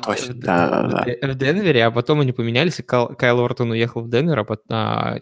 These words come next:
Speaker 2: Катлер в Чикаго. В тот, в тот год, кстати, Катлер по количеству пассовых ярдов на третьем месте в лиге был. Потом замечательный такой человек, как Мэтт Кассел, да, который играл вместо Тома Брэди.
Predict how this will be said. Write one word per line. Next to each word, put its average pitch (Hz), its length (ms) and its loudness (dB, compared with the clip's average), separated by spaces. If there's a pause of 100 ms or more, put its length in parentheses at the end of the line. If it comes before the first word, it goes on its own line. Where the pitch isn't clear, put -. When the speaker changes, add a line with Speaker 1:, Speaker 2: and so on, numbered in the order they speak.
Speaker 2:
Катлер 127 280 0
в - 60 -10
Чикаго. 110 460 -6 (300)
В - 120 -20
тот, 135 160 4
в - 320 -12
тот 135 160 2
год, 139 240 4
кстати, 127 240 -8
Катлер - 540 -2 (220)
по - 80 -12
количеству - 380 0
пассовых 120 360 0
ярдов 147 300 2
на 110 120 -2
третьем 120 560 -2
месте 123 300 -2
в 113 40 -8
лиге 113 240 -4
был. 113 220 -6 (640)
Потом 147 240 6
замечательный 139 400 2
такой 127 160 0
человек, 123 240 2
как - 140 -4
Мэтт 139 240 2 (120)
Кассел, 135 520 -2
да, 123 200 0 (140)
который 120 300 0
играл 117 220 2
вместо 117 260 -4
Тома 113 320 0
Брэди. 113 540 -2